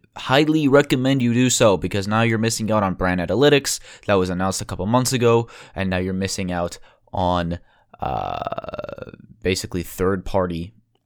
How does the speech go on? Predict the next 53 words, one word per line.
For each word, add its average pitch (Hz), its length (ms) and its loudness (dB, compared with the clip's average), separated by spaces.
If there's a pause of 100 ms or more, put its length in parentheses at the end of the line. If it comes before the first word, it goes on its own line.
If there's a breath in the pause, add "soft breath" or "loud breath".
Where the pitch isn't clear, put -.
(100)
advertising 90 720 0
attribution, 85 640 -4
which 82 160 -10
is 80 160 -10
very, 101 360 4
very 98 320 4
important, 95 340 0
'cause 92 100 -8
previously 120 720 2 (260 loud breath)
that 73 180 0
what 95 280 0
we 113 200 4
do, 90 420 0
uh, 82 240 -2
with 85 100 -2
all 95 120 4
of 87 80 0
our 107 140 8
clients 82 440 -4
is 80 180 -8 (380 loud breath)
basically 110 400 2
we 95 100 2
have 95 120 2
to 95 80 -6
set - 180 0
up, 95 140 -4
like, 87 120 -4
a 87 40 -6
special - 360 -6
landing 151 320 4
page 139 220 2
on 95 120 -2
the 95 60 -2
site 139 360 4
or 95 100 4
various 92 380 2
landing 123 260 2
pages, 113 480 0 (400 loud breath)
uh, 87 500 2
with 80 120 -2
special - 420 -2
links 143 560 2
and 82 140 -6
different - 340 -10
codes, 139 560 10
and 76 140 -2
it's 90 100 -8
very 127 260 6
difficult - 360 0
to - 80 -10
track, 120 440 4
and 98 140 -4
then 90 220 -2